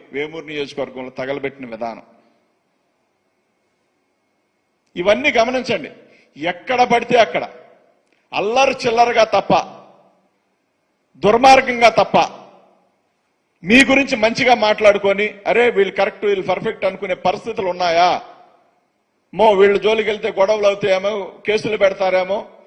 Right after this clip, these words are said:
అనే స్థాయికి ప్రజలు వచ్చారంటే, సారళంగా ఐదు, ఐదు సంవత్సరాలు మీరు పాలించగలుగుతారా? ప్రజల్లో వ్యతిరేకత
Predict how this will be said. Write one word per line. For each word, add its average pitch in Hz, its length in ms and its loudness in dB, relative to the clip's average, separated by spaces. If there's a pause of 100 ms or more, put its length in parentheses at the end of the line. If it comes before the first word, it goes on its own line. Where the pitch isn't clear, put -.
(240)
అనే 185 600 -4
స్థాయికి 214 760 -2
ప్రజలు 220 440 -6
వచ్చారంటే, 196 800 -2 (1800)
సారళంగా 185 600 -2
ఐదు, 170 200 -4
ఐదు 151 320 -6
సంవత్సరాలు 170 480 -10
మీరు 156 180 -12
పాలించగలుగుతారా? 139 960 -8 (1500)
ప్రజల్లో 196 480 -2
వ్యతిరేకత 196 640 -6